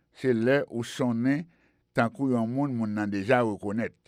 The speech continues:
Kankou son moun ap pale avèk ou la, li di ou bagay, if somebody is talking to you,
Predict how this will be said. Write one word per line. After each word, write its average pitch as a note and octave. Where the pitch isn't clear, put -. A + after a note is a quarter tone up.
Kankou A#2
son C3
moun C3
ap A2+
pale A#2
avèk G2+
ou G#2+
la, A2
li A2+
di F#2+
ou G#2
bagay, A2
if A#2
somebody A2
is F2+
talking C#3
to D#2+
you, D#2